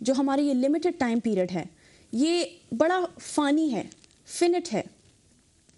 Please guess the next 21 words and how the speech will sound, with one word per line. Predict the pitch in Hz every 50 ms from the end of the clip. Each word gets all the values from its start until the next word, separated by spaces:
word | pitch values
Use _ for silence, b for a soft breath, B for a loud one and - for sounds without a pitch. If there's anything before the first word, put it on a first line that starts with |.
| B B B B B
हमेशा | - 262 277 294 311 - 370 359
के | 359 339
लिए | 277 277 262
नहीं | 240 247 262 285 269
है। | 214 165 143 - - - B B B B B B B B
लेकिन | 277 311 302 339 320
इस | 311 - 349 381 311
दुनिया | 311 311 294 302 294 285
में | 285 285 285 B B B B -
हमारे | 277 285 285 302 320
बड़े | 277 294 302 320 302
ख्वाहिशात | - - 254 247 247 240 - 247 240 254 247 -
होते | 240 226 - 233
हैं, | 220 208 214 196 190 B B B B B B B
अ, | - 240 240 233 233 233 233 226 - -
उन | 262 254
ख्वाहिशात | 254 262 240 233 - - 240 233 240
का | - 247
हम | 226 233 226 - -
इजहार | 220 196 185 185 202 226 247 254
भी | 254 254 240 214